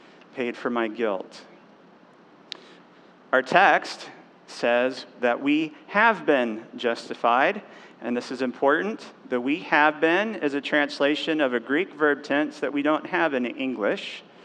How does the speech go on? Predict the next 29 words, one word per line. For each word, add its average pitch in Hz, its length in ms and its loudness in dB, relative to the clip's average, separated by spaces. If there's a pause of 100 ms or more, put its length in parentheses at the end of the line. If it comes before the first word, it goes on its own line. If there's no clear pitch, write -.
(240)
So - 180 -10
we 147 220 -2
have 135 480 0 (400)
past, 135 340 0
present, 127 380 -2
and 147 140 -2
future. 160 540 0 (600)
This 135 180 -4
Greek 135 280 -2
tense 151 600 -2
is 123 400 0
past, 143 440 2
present, 147 460 0
and 147 120 2
future, 180 600 0 (240)
all 160 340 6
packed 165 400 0
into 147 260 2
one 135 520 -2 (340)
tight 147 280 -2
little 131 160 2
package. - 640 -4 (640)
So 120 200 -2
it 107 80 -2
works 131 320 -2
like 127 240 2
this. 175 500 0
It 120 160 -6
says 123 500 -2